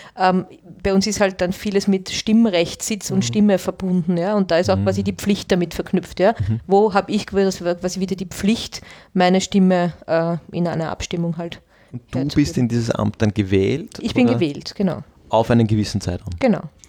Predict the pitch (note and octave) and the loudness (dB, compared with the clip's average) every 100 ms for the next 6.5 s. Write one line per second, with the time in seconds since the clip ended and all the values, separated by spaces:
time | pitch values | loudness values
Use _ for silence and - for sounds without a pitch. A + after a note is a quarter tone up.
0 | _ G2 F#2+ G2+ - F2 C#3 C3 - - | _ -8 -6 -8 -8 -6 -4 -4 -6 0
1 | C#3+ E3 - - D#3 - D3+ C#3+ D#3 D3 | 4 4 4 2 2 2 0 0 -2 0
2 | C3+ - - D3+ D3 C#3 C#3 C#3+ C3 B2+ | 0 0 2 2 2 -2 -2 2 2 0
3 | - A2+ B2 F#3 - D3+ - B2+ B2 B2+ | -2 0 0 -2 -6 -6 -4 -2 0 -2
4 | C3 - B2 - D3+ F3 E3+ - - _ | -2 -4 -4 -4 -4 0 0 -2 -10 _
5 | _ _ - - E3 F3 D#3+ C#3+ - B2 | _ _ -20 -6 -4 -2 0 0 0 -2
6 | - E3 F3 G#3+ - | 0 2 4 4 0